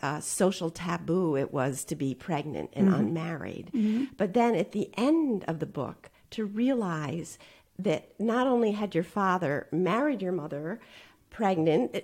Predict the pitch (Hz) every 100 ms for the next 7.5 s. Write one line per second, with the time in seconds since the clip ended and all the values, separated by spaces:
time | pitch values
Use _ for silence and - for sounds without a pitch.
0 | - 196 202 - - 247 247 247 254 196
1 | 233 226 - 247 240 202 202 - - -
2 | 202 190 185 185 - 196 202 214 208 208
3 | 202 196 185 - - 285 302 302 226 -
4 | 214 208 202 190 - - 226 311 381 302
5 | 180 160 156 208 - - - - - _
6 | - 208 208 - 285 277 269 262 254 269
7 | 339 349 190 117